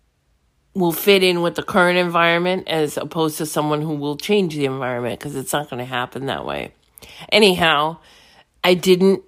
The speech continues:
I only lasted three days. And usually, in the past, this has happened,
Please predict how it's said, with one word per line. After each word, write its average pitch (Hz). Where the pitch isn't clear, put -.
I 175
only 180
lasted 160
three 156
days. 143
And 254
usually, 202
in 233
the 202
past, 180
this 170
has -
happened, 151